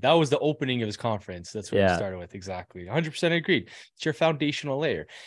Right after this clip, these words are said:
Speaker 1: In the world of chaos and, and, and socioeconomic regression and political division that's expanding and military conflict and central banking problems and fiat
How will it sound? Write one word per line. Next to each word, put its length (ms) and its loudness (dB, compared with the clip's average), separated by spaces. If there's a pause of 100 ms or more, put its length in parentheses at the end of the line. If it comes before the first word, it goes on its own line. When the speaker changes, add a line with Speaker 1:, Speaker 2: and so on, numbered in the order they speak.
(120)
Speaker 1:
In 100 -4
the 80 0
world 340 -2
of 100 -8
chaos 640 0
and, 160 -4
and, 440 -10
and 200 -6
socioeconomic 960 -4
regression 600 -2
and 200 -8 (240)
political 400 -2
division 580 -2
that's 200 -6
expanding 640 -2
and 100 -6 (300)
military 440 0
conflict 760 -4
and 180 -6 (240)
central 420 -4
banking 640 -2
problems 580 0
and 120 -6
fiat 460 0